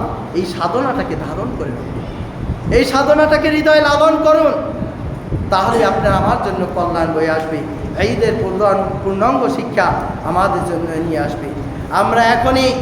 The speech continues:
এখনই অন্যায় হারামের সাথে লিপ্ত হয়ে যাচ্ছি, ভাগ বাটোয়ারার অপসংস্কৃতি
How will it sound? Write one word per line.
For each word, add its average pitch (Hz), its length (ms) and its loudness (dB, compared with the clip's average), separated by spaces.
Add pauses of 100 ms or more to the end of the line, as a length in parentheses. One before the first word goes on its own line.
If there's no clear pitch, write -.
(760)
এখনই 262 460 4
অন্যায় 269 480 4
হারামের 277 500 2
সাথে 277 240 -2
লিপ্ত 285 260 0
হয়ে 294 280 6
যাচ্ছি, 269 480 0 (400)
ভাগ 240 500 2
বাটোয়ারার 247 540 4 (760)
অপসংস্কৃতি 220 880 0